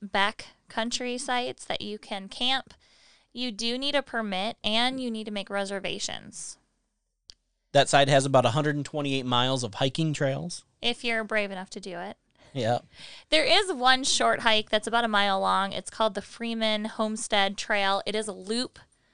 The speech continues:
Speaker 1: It's in, like, the southern part of the park. The east side was actually opened about thirty years before the west side. So they opened the park on the east side,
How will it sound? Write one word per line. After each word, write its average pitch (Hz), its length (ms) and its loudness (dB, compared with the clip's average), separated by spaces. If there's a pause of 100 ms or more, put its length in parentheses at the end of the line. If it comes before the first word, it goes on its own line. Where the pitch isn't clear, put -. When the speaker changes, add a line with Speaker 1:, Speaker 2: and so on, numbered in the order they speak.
(500)
Speaker 1:
It's 254 80 -12
in, 294 100 -6
like, 254 240 0
the 190 400 2
southern 185 640 -4
part 170 260 -6
of - 160 -12
the - 60 -14
park. - 380 -12 (480)
The 277 200 2
east 392 200 2
side 269 260 4
was 226 140 0
actually 220 480 2
opened 202 360 -2
about 196 260 0
thirty 214 280 -4
years 196 380 -4
before 180 420 -6
the 170 100 -8
west 165 260 -6
side. - 260 -8
So 202 120 -4
they 196 200 2
opened 226 460 0
the 208 140 -6
park 202 500 0 (300)
on 190 200 -6
the 180 180 -12
east 247 240 -4
side, 156 400 -4